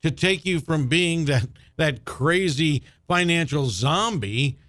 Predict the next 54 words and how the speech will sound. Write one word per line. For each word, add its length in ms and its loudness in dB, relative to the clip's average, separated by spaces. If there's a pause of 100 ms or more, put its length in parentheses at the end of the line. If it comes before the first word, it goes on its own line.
(140)
to 80 0
become 360 2
a 80 0
financial 640 0
ninja 680 0
in 160 -8
today's 420 0
terms. 500 0 (320)
You 300 0
will 160 0
be 160 2
in 80 0
charge 420 -2
of 120 -2
your 100 -2
money 320 0
from 240 -2
the 60 -4
time 320 0
you're 120 -4
earning 280 0
it, 160 -4 (240)
right 220 2
on 140 0
through 200 -2
the 120 0
time 380 0
that 240 -4
you 100 0
spend 400 -2
it, 180 0
invest 600 -2
it, 140 -4
whatever 400 -2
you're 160 0
going 220 -2
to 60 -2
be 140 0
doing, 420 0 (320)
but 200 -2
you 120 0
need 180 -2
to 60 -4
be 140 2
in 80 0
charge. 420 -2 (300)
No 260 4
longer 460 -2 (260)
are 140 2
you 240 2
going 300 0
to 80 0
be 200 2
intimidated 920 -2